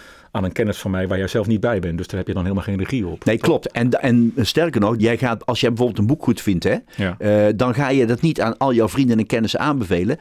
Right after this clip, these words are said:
Speaker 2: Alleen maar aan degene waarvan je denkt, dat past bij jou, jij bent daarmee bezig enzovoorts. Dus het is veel een gerichtere boodschap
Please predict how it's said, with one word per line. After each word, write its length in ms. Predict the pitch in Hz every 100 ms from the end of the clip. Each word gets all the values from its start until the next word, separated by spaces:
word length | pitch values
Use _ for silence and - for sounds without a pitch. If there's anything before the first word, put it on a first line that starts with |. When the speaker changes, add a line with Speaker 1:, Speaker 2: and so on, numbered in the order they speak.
| -
Speaker 2:
Alleen 320 | - 104 165
maar 100 | 202
aan 80 | 104
degene 360 | 98 95 90 117
waarvan 320 | 113 101 98
je 60 | 95
denkt, 320 | 95 127 -
dat 220 | 117 -
past 220 | - 139
bij 120 | 98 95
jou, 320 | 95 147 143
jij 140 | 113
bent 200 | 110 117
daarmee 280 | 113 98 87
bezig 340 | 87 120 123
enzovoorts. 480 | 80 82 90 156 110 - -
Dus 200 | - 101
het 200 | - 123
is 160 | 127 -
veel 440 | - - 226 143
een 80 | 107
gerichtere 440 | 101 113 151 110
boodschap 520 | 95 131 147 95 110